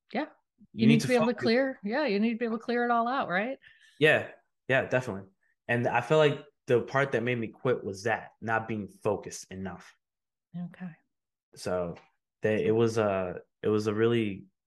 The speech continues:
Speaker 2: great thing that, um, we started the breathing techniques for me. And I can
Speaker 1: Yeah.
Speaker 2: say for, for most of the people on the team too.
Speaker 1: Yeah. No, I
Speaker 2: Yeah.
Speaker 1: appreci-, I appreciate that because, you know, there's definitely great value in self-reflection, self-awareness,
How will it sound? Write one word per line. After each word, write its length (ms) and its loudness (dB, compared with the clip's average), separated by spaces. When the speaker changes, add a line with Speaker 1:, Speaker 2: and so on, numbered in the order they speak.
Speaker 2:
great 460 -4
thing 400 -8
that, 340 -10
um, 480 -8
we 80 -10
started 300 -2
the 60 -6
breathing 320 -8
techniques 600 -14
for 160 2
me. 240 -4
And 120 4
I 100 4
can 80 -2
Speaker 1:
Yeah. 60 4
Speaker 2:
say 160 4
for, 240 0
for 160 0
most 200 0
of 60 -4
the 60 0
people 240 -4
on 80 -6
the 60 -8
team 220 -10
too. 220 -6
Speaker 1:
Yeah. 280 -4
No, 260 -4
I 40 -8
Speaker 2:
Yeah. 140 -6
Speaker 1:
appreci-, 400 -6
I 120 0
appreciate 520 0
that 300 -2
because, 600 -8
you 140 -6
know, 200 -4
there's 300 -6
definitely 360 -4
great 280 -2
value 580 0
in 480 -4
self-reflection, 920 -2
self-awareness, 1160 0